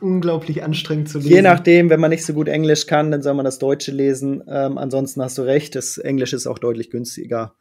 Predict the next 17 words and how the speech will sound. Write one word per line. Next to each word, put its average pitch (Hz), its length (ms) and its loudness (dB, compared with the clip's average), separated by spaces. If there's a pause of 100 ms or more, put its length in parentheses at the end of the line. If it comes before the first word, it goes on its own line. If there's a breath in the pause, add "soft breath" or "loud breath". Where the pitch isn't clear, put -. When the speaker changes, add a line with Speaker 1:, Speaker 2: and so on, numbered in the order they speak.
(300)
Speaker 2:
ähm, 113 380 -10 (180)
das - 260 -8
in - 180 -10
der 123 100 0
Originalausgabe 139 800 2
lesen. 131 440 -2 (240 loud breath)
Aber 135 640 0
das 135 180 -2
darf 123 180 0
nicht 123 140 -8
unerwähnt 104 380 -8
bleiben. 104 340 -8
Also 110 220 -10
das 104 180 -10
ist - 160 -14
auch 104 160 -10
eine 104 420 -16